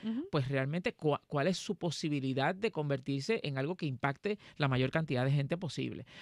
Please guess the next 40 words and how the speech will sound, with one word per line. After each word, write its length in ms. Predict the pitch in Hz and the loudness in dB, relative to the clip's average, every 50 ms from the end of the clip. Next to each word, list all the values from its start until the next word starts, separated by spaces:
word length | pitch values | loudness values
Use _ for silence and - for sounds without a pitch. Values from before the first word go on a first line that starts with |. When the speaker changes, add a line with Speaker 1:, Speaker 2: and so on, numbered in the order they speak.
| - - | -6 -6
Speaker 2:
Porque 200 | - 151 - 135 | -4 0 0 0
allí, 340 | 120 113 139 190 226 220 - | 0 0 0 0 0 0 0
allí 220 | - 127 127 131 | 2 2 2 2
se 100 | 131 160 | 0 -2
presenta 400 | - 185 175 160 147 - - 254 | -2 -2 -2 -2 -2 -2 -4 -4
un 80 | 262 196 | -2 -2
montón 260 | 165 147 - 143 131 | -2 -2 -2 -2 -4
de 80 | 131 127 | -2 -2
tecnología 540 | 131 127 127 127 127 131 127 113 120 120 117 | -2 -2 -2 0 0 0 0 0 0 0 0
nueva, 320 | 117 143 214 262 196 127 - - - - | 2 2 2 2 0 -2 -4 -10 -18 -6
pero 160 | - 143 131 123 | -4 -2 0 0
a 20 | |
lo 60 | 123 | 2
mejor 420 | 123 117 101 113 127 147 196 247 233 | 0 0 2 2 2 2 2 0 -2
si 200 | - - 165 139 | -2 0 0 0
es 100 | 117 - | 0 -2
solamente 520 | - 160 160 156 151 156 170 180 - 175 | -2 0 0 0 0 0 -2 0 -2 -2
para, 280 | - 139 131 131 123 - - - - - - - _ _ _ _ _ | 0 0 0 0 0 -2 -4 -14 -20 -20 -20 -20 _ _ _ _ _
qué 120 | - 165 123 | -2 -2 0
sé 140 | 139 160 | 0 0
yo, 220 | 139 123 110 110 - - _ _ _ | 0 0 -2 -2 -6 -12 _ _ _
este, 840 | - 147 127 - _ - 139 131 127 123 120 117 117 113 113 110 - _ _ _ _ _ _ _ _ _ | -2 -2 -2 0 _ 2 4 4 4 4 2 2 2 0 0 -2 -6 _ _ _ _ _ _ _ _ _
la 220 | - 156 165 165 156 | -2 2 4 4 4
gente 340 | 190 226 247 226 269 254 | 4 2 2 0 0 0
que 220 | - - 208 196 185 | 4 4 4 4 4
viva 480 | 185 220 240 247 247 247 254 247 240 | 4 2 0 0 2 2 0 0 0
en, 800 | 233 220 202 196 185 180 180 175 175 170 170 165 160 160 151 147 147 | 0 0 0 0 0 -2 -2 -2 -2 -2 -2 -2 -4 -4 -4 -4 -2
en 180 | 147 165 160 | 0 0 0
un 600 | 156 156 156 151 156 151 151 156 165 185 208 220 | 0 -2 -2 -2 -2 -2 -2 0 0 2 2 2
lugar 260 | 226 233 220 220 226 233 | 2 4 4 4 4 4
en 100 | 233 202 | 2 2
particular 680 | 226 214 180 190 202 - 202 202 214 233 233 240 233 233 | 2 0 2 0 0 2 4 4 6 6 6 6 6 4
en 80 | 214 | 4
el 140 | 185 175 - | 2 0 2
cual 180 | - 170 170 170 | 2 4 4 4
es 100 | 165 156 | 4 4
bien 180 | 185 196 196 | 4 4 4
reducido, 460 | 196 214 202 208 - - 240 240 - | 4 2 2 2 0 0 -2 -4 -2
pues 140 | - 175 156 | -2 -4 -2
realmente 460 | 143 147 151 156 170 170 - 220 202 | -2 -2 -2 -2 -4 -4 -4 -6 -8